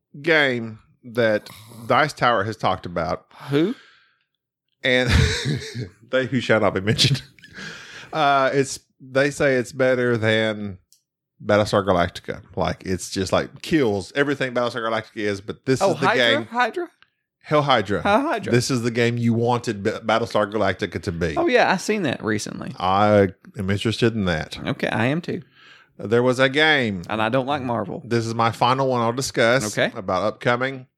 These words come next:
Speaker 1: Martin Wallace, your new favorite
Speaker 2: I like,
Speaker 1: designer,
Speaker 2: I like Martin.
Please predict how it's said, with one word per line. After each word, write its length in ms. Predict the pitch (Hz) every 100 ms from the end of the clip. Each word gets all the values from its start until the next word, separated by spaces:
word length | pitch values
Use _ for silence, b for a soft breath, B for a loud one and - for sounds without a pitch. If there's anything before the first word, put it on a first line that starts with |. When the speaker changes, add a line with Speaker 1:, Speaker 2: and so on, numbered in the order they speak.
| _
Speaker 1:
Martin 460 | 117 123 143 156 143
Wallace, 800 | 147 151 113 92 - - - -
your 380 | - 92 92 90
new 360 | 90 90 107 117
favorite 800 | 107 - 104 113 113 139 - -
Speaker 2:
I 200 | 101 98
like, 80 | 110
Speaker 1:
designer, 480 | 123 123 110 113 113
Speaker 2:
I 40 | 127
like 80 | 135
Martin. 400 | 151 156 120